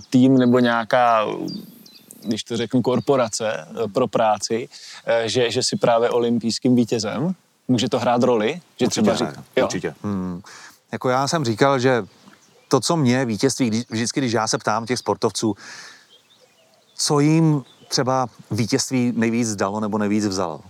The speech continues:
Speaker 2: tak já vždycky říkám, že mě m-, olympijské vítězství dalo tu možnost, že mohu vstoupit mnohem jednodušší, jednodušeji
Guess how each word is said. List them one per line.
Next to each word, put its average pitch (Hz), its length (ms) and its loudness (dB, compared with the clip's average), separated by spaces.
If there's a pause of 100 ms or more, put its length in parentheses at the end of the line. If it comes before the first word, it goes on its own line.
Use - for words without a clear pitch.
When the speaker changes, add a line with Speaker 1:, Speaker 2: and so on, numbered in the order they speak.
(320)
Speaker 2:
tak 95 160 -4
já 101 140 -2
vždycky 110 220 -4
říkám, 104 340 -2
že 104 120 -2
mě 110 360 0
m-, 104 280 0 (320)
olympijské 127 480 0
vítězství 110 640 -2 (100)
dalo 107 500 0 (200)
tu 175 100 8
možnost, 98 680 0 (240)
že 113 140 -2
mohu 110 400 2
vstoupit 117 480 0
mnohem 131 400 0
jednodušší, 113 640 0 (160)
jednodušeji 113 460 0